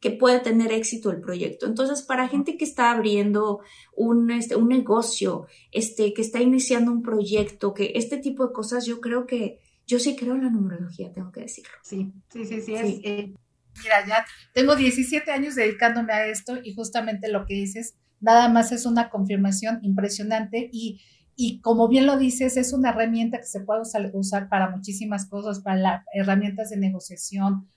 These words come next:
Speaker 2: para entender tu, eh, tu personalidad, para entender en qué año personal estás, para una fecha. Y también por eso, como son números, cualquier persona puede acceder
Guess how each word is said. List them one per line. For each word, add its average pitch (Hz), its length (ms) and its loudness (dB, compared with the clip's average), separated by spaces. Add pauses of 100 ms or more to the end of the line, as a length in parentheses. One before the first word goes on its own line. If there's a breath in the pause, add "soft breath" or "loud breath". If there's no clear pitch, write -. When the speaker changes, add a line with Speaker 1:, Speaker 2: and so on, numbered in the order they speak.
(120)
Speaker 2:
para 208 180 4
entender 214 400 0
tu, - 140 -20
eh, 196 220 -4
tu 190 140 -10
personalidad, 190 840 -4
para 190 160 2
entender 190 380 0
en 208 100 -6
qué 208 80 -6
año 196 180 -2
personal 185 480 -8
estás, 190 460 -2
para 185 200 -2
una 196 240 2
fecha. 202 540 -6 (260 soft breath)
Y - 140 -4
también 240 300 6
por 247 140 4
eso, 226 300 -2
como 196 200 -2
son 277 180 0
números, 247 540 2
cualquier 247 380 -2
persona 240 460 -2
puede 220 200 -6
acceder 233 560 -4